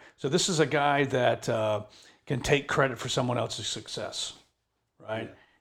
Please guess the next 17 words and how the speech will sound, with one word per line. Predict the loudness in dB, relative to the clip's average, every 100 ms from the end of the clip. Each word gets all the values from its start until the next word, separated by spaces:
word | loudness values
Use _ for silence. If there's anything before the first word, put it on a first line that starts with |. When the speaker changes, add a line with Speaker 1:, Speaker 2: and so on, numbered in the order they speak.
| 4
Speaker 1:
He'll | 6 8
ride | 6 6 4 4
the | 0
wave | 2 2 4 4 2 -2 -4
of | -2 -2
success, | -2 -2 0 2 4 4 2 -2 -6 -18 _ _ 0
uh, | 4 4 4
but, | 0 8 10 10 8 2 -4 -6 -20 _ _ -4
uh, | 0 4 4 4 2
is | 0 2 0 2
not, | 2 4 4 2 -2 -8 -8 -4
uh, | -2 0 -2
the | -2 2
guy | 4 6 4
that | 2
would | -2 -2
actually, | -2 -2 -4 -2 -2 -4